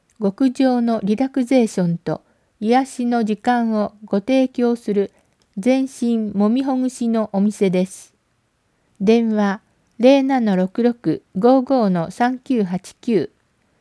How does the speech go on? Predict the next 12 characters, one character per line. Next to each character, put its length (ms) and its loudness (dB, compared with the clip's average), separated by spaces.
郵 180 0
便 280 0
番 300 2
号、 300 -4
九 220 0
三 360 -2
九 300 0
の 260 -2
零 240 4
三 400 0
四 300 0
一。 360 -6